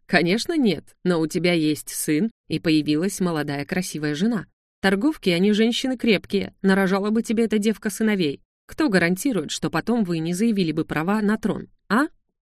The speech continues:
"Всё можно было решить миром", — сказал Берил. "Мы могли поговорить, мы могли вместе отыскать свиток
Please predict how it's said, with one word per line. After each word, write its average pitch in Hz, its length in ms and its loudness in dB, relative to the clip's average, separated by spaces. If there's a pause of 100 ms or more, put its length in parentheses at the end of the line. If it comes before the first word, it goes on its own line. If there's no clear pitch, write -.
(340)
"Всё 196 240 2
можно 165 320 0
было 156 320 0
решить 151 400 -2
миром", — 185 400 2 (100)
сказал 143 420 -4
Берил. 147 380 -2 (380)
"Мы 202 220 6
могли 185 340 4
поговорить, 185 680 -2 (300)
мы 160 140 0
могли 151 260 0
вместе 156 460 -2
отыскать 147 400 -6
свиток 156 400 -6